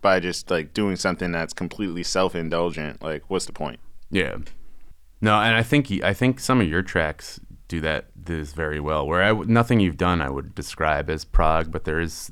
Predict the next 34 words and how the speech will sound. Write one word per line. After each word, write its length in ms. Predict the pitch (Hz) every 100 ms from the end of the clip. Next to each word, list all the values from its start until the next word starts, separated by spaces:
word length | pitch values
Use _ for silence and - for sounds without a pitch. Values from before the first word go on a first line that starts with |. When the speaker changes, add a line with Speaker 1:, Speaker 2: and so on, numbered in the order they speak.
| -
Speaker 2:
like, 200 | 85 76 - -
you 200 | 92 87
do 160 | 95
have 140 | 95 87
some 160 | 90
tracks 420 | 80 87 78 - -
where, 140 | 76
like, 280 | 76 78 - - - - - - - - -
you 160 | 104 87
move 300 | 82 98 95
from 180 | 92 95
distinct 420 | 90 87 - 90 -
sections 460 | 87 90 - 87
and 140 | 82 82
don't 200 | 90 69
return 560 | 85 - 78 78 80
to, 120 | - 82
like, 320 | 78 76 - - - - - - - -
the 160 | 85 87
hook 280 | 90 92 -
that 140 | 69
you 120 | 80
established 580 | 82 - 80 80 82 78
at 60 | -
the 60 | 71
beginning 360 | 73 76 78
of 80 | 82
the 80 | 87
Speaker 1:
<laughs> 120 | 104
Speaker 2:
song. 180 | 87 90
Speaker 1:
Yeah. 180 | 82 69 - - - - - - -
Speaker 2:
But 260 | 90 78 - - - -
you 100 | 120
still 360 | - - 123